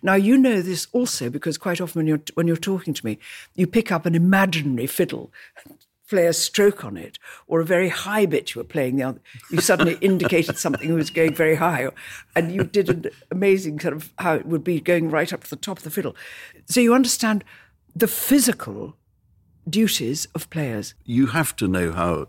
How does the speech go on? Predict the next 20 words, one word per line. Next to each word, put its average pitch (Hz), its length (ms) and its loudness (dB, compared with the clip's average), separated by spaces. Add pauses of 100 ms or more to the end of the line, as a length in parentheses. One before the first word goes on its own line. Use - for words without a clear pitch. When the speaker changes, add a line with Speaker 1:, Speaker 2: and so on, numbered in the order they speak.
Speaker 2:
each 95 240 -4
instrument 82 540 -2
works. 76 460 -6 (800)
Because - 300 2
take, - 280 2
for 131 80 -2
example, 92 440 0
the 107 100 0
woodwinds, 87 540 -2
flutes, - 640 -2
oboes, 104 420 2
clarinets, 110 540 -2
bassoons. - 520 -4 (380)
They 139 280 6
all 180 300 4
make 104 340 0
a 98 60 -6
completely - 840 -6
different 101 540 -6
sound, - 500 -4